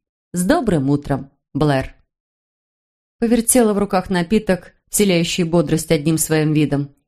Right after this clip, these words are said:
полюбовалась на струйку белого пара, поднимающуюся над кружкой. Задумчиво посмотрела на запертую на замок дверь, которую вряд ли кто-то взламывал снаружи.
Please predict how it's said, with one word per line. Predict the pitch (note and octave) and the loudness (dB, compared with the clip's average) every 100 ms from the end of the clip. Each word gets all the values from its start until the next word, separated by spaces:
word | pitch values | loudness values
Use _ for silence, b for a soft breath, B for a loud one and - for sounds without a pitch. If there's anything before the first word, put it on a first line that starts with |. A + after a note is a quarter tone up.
| _ _ | _ _
полюбовалась | C4 C4+ C#4 D4 C#4 B3 | 0 2 2 2 0 0
на | G#3+ G#3+ | -2 -2
струйку | - A3 G#3 | 0 0 2
белого | F3 F#3 E3+ D#3 | 0 2 2 0
пара, | - E3 F#3+ F#3 | 2 2 2 -2
поднимающуюся | E3 F3+ E3+ D#3+ D#3+ - D3+ D#3 | 0 2 2 0 -2 -2 -2 -2
над | D#3 D3+ | -2 -4
кружкой. | - D3 - - C#3 - _ _ _ _ | -2 -2 -2 -8 -8 -10 _ _ _ _
Задумчиво | G3 A3 A#3 C4+ D4 | 0 2 2 2 0
посмотрела | C4+ B3+ - A3+ A#3+ B3 | 0 0 0 2 2 2
на | A#3 A3+ | 2 0
запертую | A3+ A3 G#3+ A3 G#3 | 0 -2 -2 0 0
на | |
замок | G3 G3+ G#3 F#3+ | 0 0 0 0
дверь, | D3+ D3+ D3 b b b - | 2 2 2 b b b -10
которую | D3 D3+ D3 | -4 0 0
вряд | C3 D3+ F3 | 0 -2 -2
ли | E3+ | -4
кто-то | - D3+ C#3+ | -2 -2 0
взламывал | D3+ E3+ D3 C#3+ B2 | 2 2 2 -2 -6
снаружи. | - E3+ E3+ C#3+ - | -2 -2 0 -4 -8